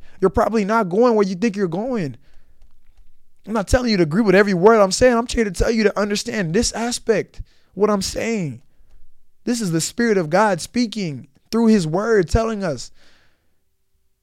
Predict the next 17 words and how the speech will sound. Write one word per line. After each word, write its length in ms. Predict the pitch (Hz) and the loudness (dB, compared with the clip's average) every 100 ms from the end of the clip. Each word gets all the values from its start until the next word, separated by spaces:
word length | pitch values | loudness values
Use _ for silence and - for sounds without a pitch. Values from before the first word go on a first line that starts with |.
| - | 0
about 300 | 170 196 190 | 6 6 6
the 80 | |
fear 260 | 185 - 208 | 2 4 2
of 100 | 175 | 2
the 80 | 175 | -2
Lord, 380 | 185 165 117 - | -2 -2 -2 -6
about 320 | 147 180 202 | -2 2 2
we 80 | 202 | 2
need 160 | 202 190 | -4 -4
to 120 | 196 | -4
understand 680 | 196 180 180 202 190 160 143 - _ | -2 -2 -4 -4 -4 -4 -8 -18 _
where 180 | 170 196 | 6 8
our 200 | 180 180 | 8 6
sin 340 | - 202 196 | 0 -2 -2
will 100 | 175 | -6
take 300 | 165 196 165 | -2 -4 -2
us. 120 | 156 | -8